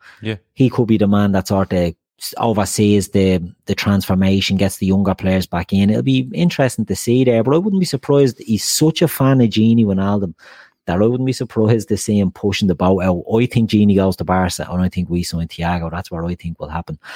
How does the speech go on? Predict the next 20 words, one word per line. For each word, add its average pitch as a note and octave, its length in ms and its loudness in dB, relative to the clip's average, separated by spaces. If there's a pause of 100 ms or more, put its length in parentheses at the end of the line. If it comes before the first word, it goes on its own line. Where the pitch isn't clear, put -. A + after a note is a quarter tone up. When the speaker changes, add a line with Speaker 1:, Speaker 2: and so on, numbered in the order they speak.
(340)
Speaker 2:
Um, E2+ 640 -6 (460)
I A2 100 4
know B2 240 2
Grizz A2+ 300 0
was A2 100 -2
talking G#2 440 0
as F2+ 120 -2
well G2+ 300 2
about F#2+ 380 0 (640)
sort G#2 300 -2
of - 80 -16
poo-pooing G#2+ 760 0
around G2+ 580 0 (1120)
doing G#2+ 240 2
a G2+ 40 4
deal, G#2+ 380 2
waiting G#2 300 0
to - 80 -4
get G#2 200 0
Thiago G#2 720 0